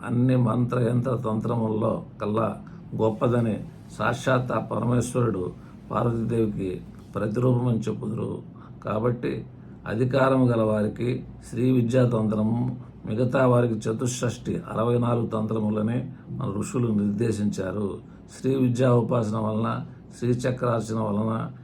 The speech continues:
ఈశ్వరానుగ్రహం కలిగి, ఆత్మవిచారణ అందు ఆసక్తి కలిగి, ఐహిక భోగాల నుంచి విరక్తి కలిగి, అందువలన బ్రహ్మజ్ఞానము లభించును.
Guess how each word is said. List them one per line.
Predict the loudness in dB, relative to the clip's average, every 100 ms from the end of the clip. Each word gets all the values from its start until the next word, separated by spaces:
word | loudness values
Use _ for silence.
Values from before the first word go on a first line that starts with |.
| -18 -4 0
ఈశ్వరానుగ్రహం | 2 4 4 6 4 2 0 0 0 -4 -12 -20 -20 -20 -20 -20 -20 -6
కలిగి, | 0 2 4 2 0 -10 -20 -8 2
ఆత్మవిచారణ | 2 2 0 2 2 2 2 2 0 -4 -6
అందు | -2 0
ఆసక్తి | 0 0 -2 -4 -2
కలిగి, | 0 0 0 -2 -4 -12 -20 -20 -12 -10 -8 -10 -8 2
ఐహిక | 6 6 6
భోగాల | 4 6 6 6
నుంచి | 4 2 0 0
విరక్తి | 2 0 0 0
కలిగి, | 2 2 2 0 0 -6 -18 -16 -8
అందువలన | -2 0 2 4 4 0 -8 -4
బ్రహ్మజ్ఞానము | 0 2 4 4 4 6 6
లభించును. | 6 4 4 2 2 2 2